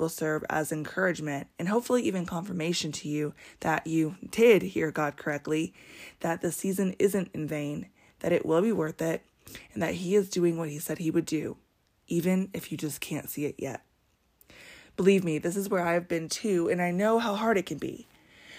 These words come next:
But today, I want to talk about the heaviness of the weight and how trusting God is the way to push through. I want to start this episode with an encouraging reminder. God is in control. We need to remember that,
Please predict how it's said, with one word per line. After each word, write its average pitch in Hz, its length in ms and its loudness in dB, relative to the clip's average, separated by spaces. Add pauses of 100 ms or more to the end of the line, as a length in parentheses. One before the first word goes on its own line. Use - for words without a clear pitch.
(120)
But 185 120 -4
today, 196 420 4
I 196 120 4
want 247 240 0
to 294 60 0
talk 240 220 0
about 190 300 0
the 185 60 -2
heaviness 208 480 2
of 190 60 2
the 175 120 6
weight 160 480 0
and 185 100 -4
how 185 160 0
trusting 208 440 -2
God 175 440 0
is 165 140 -2
the 175 80 2
way 160 320 0
to - 160 -12
push 151 300 -4
through. - 360 -6 (2250)
I 190 60 2
want 220 180 6
to 285 40 2
start 254 220 2
this - 80 -8
episode 185 440 0
with 165 120 0
an 160 100 0
encouraging 165 560 -2
reminder. 156 580 -8 (1200)
God 156 200 -2
is 151 120 0
in 165 120 0
control. 170 520 -4 (1000)
We 208 100 6
need 247 200 8
to 311 80 4
remember 196 320 2
that, 160 320 -2